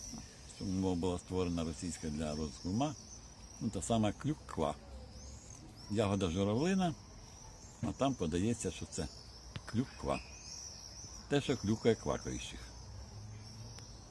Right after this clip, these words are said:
Яка це соображалка повинна бути, зрозуміти, що це ягода журавлина. Ну,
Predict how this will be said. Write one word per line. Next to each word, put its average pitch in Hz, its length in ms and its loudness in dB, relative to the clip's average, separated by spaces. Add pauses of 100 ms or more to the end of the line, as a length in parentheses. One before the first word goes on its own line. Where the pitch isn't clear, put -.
(680)
Яка 110 180 4
це 98 140 2
соображалка 143 680 4
повинна 131 340 2
бути, 120 300 2 (520)
зрозуміти, 95 440 6
що 95 100 0
це 80 160 0
ягода 82 340 2
журавлина. 65 580 -4 (1080)
Ну, 143 200 2